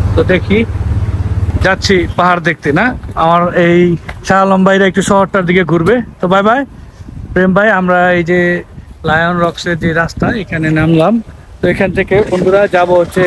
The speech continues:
এই লায়ন রক্সের দিকে। তো দেখি এটার এন্ট্রান্স ফি কত। তো এই সার্কভুক্ত দেশের জন্য আমার জানা মতো টিকিটের দাম একটু কম। এই যে দেখুন টিকিটের, এই দিকে একটা মিউজিয়াম আছে এই দিকটায়।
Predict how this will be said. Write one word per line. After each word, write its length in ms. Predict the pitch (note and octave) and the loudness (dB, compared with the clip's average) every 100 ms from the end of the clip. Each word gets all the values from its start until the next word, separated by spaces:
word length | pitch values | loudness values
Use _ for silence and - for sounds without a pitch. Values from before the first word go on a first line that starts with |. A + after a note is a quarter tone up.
| F3+ F3 | 2 2
এই 60 | E3+ | 2
লায়ন 320 | D#3+ D#3+ E3+ | 2 2 2
রক্সের 360 | E3+ D#3+ F3+ E3 | 0 -2 -4 -2
দিকে। 240 | F3 A3 B3+ - - - - - - - - | -2 0 -2 -6 -16 -16 -12 -10 -10 -16 -18
তো 60 | - | -4
দেখি 260 | F#3 F#3 A3+ A3 | -4 -2 0 2
এটার 180 | F3+ F#3 | 2 2
এন্ট্রান্স 460 | F#3 F3+ F#3 E3+ - | 2 2 0 0 0
ফি 80 | F#3+ F3 | 0 2
কত। 180 | F#3 F3+ A#3 - - | 0 2 0 -2 -6
তো 60 | - - D#3 | -2 0 2
এই 100 | D#3 D3+ - - - | 0 -2 -10 -12 -2
সার্কভুক্ত 480 | E3 E3+ F#3 F#3+ G#3 F#3+ | -2 0 -2 0 2 0
দেশের 220 | - G3+ | 0 0
জন্য 220 | F#3+ F#3 | 2 2
আমার 340 | G3 A#3+ E3+ D3+ | 0 0 -2 0
জানা 220 | D#3 E3 | 0 0
মতো 200 | E3 E3 | -4 -4
টিকিটের 360 | - C#3 D#3 D3 | -2 -2 -2 -2
দাম 160 | D3 - | -2 -4
একটু 120 | - - | -10 -2
কম। 300 | E3 F3+ G#3 - - - - | 0 0 -4 -12 -14 -12 -4
এই 80 | E3 | 0
যে 100 | D#3+ | 0
দেখুন 360 | D#3 D3 E3 G3 | 0 -2 -4 -2
টিকিটের, 460 | - D3+ D#3 D#3 C#3+ - - - - - - - | -4 -2 -2 0 -2 -4 -20 -20 -20 -20 -20 -4
এই 100 | D#3+ | 0
দিকে 180 | D#3+ D#3 | 2 2
একটা 160 | D#3 E3 D#3 | 0 2 4
মিউজিয়াম 380 | E3+ E3 F#3+ F3+ | 4 4 4 2
আছে 120 | D#3+ D#3 | 2 2
এই 40 | D3+ | 2
দিকটায়। 300 | - F3+ | 2 0